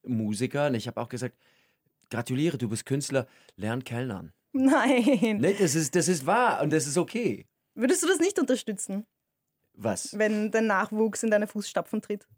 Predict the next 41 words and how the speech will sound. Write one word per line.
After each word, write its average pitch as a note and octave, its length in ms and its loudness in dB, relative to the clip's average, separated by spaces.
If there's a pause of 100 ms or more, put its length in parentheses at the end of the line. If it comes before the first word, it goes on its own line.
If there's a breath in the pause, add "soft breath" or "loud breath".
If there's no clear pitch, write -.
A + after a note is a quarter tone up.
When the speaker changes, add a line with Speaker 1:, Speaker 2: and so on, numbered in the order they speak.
Speaker 1:
Nee, F#3+ 140 4
das F3 160 2
tut C4 280 4
er. A#2+ 140 4
Und A2 60 0
da, C3+ 160 4
da - 160 -2
sag C#3+ 160 2
ich, C3 80 -6
„Das C#3+ 160 -4
ist C#3+ 160 -2
super. B3 260 0 (160 loud breath)
Du B2+ 100 0
musst B2 320 2
nur C#3 200 2
Kellnern F3+ 380 0
lernen.“ E2+ 360 -10 (420 loud breath)
Weil B2+ 540 0
<laughs> - 100 -20
irgendwo D#3 580 4
muss C#3+ 280 0
das D3 220 -6
Geld D3+ 320 0
herkommen. F#2+ 400 -10 (260)
Und, B2 560 4
ähm, A#2 440 0 (100)
solange A#2+ 560 0 (200)
man, A#2+ 360 0
man A#2 240 -2 (240)
Zeit C#3 540 -2
und, B2 240 -2
und A2+ 260 -6
Raum A#2 340 -4
hat, B2 300 -6 (480 soft breath)
um B2 240 0
das G2+ 300 -4
zu C3+ 120 -8
tun, A2+ 420 -4
was A#2+ 160 0
man G2+ 200 -2
liebt, G#2+ 580 -6